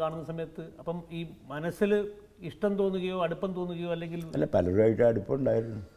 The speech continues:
Speaker 1: അല്ല, അങ്ങനെയല്ല, ഒരു, ഒരു സിഗ്നിഫിക്കന്റ് കോൺട്രിബ്യൂട്ടറാണ് എന്ന് തോന്നിയിട്ടുള്ള നേതാക്കന്മാർ
Speaker 2: അതിനും പലരും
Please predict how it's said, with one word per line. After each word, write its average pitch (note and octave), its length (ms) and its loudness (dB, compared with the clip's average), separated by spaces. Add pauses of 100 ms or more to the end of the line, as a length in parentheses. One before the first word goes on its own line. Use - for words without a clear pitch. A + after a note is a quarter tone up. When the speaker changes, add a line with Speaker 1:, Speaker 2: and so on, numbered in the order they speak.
Speaker 1:
അല്ല, E3 140 -2
അങ്ങനെയല്ല, G3 280 0 (460)
ഒരു, E3+ 120 -4 (320)
ഒരു E3+ 100 -6 (100)
സിഗ്നിഫിക്കന്റ് A#3 640 2
കോൺട്രിബ്യൂട്ടറാണ് G#3+ 760 6 (240)
എന്ന് G3+ 200 -4
തോന്നിയിട്ടുള്ള G3 460 -4 (120)
നേതാക്കന്മാർ F#3+ 500 -4 (1600)
Speaker 2:
അതിനും - 260 -4 (120)
പലരും C#3 340 -6